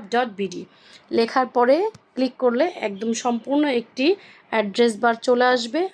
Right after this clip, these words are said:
আইপিআইএমএসের, এবং এই অ্যাড্রেসের উপরে ক্লিক করলে আমরা একটি পোর্টালের ইন্টারফেস দেখতে পারবো, কিন্তু আমাদের এখানে বলছে সাইন ইন করতে। তো অবশ্যই মনে রাখতে হবে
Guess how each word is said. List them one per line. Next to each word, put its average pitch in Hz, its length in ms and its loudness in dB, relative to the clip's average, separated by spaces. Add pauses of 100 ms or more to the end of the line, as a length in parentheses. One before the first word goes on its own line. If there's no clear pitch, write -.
আইপিআইএমএসের, 233 800 0 (360)
এবং 220 160 0 (140)
এই 302 160 2
অ্যাড্রেসের 254 640 2
উপরে 233 220 0 (120)
ক্লিক 285 200 -4 (100)
করলে 220 220 2 (640)
আমরা 214 240 0 (100)
একটি 277 220 0 (420)
পোর্টালের 240 460 4 (140)
ইন্টারফেস 226 380 2 (100)
দেখতে 233 240 -2
পারবো, 247 320 0 (260)
কিন্তু 240 240 -2
আমাদের 220 360 0
এখানে 247 280 -4 (140)
বলছে 240 360 -2 (540)
সাইন 240 240 0
ইন 240 120 2 (100)
করতে। 190 280 -4 (520)
তো 247 80 4 (220)
অবশ্যই 269 420 2
মনে 269 200 4
রাখতে 262 220 -2
হবে 269 160 2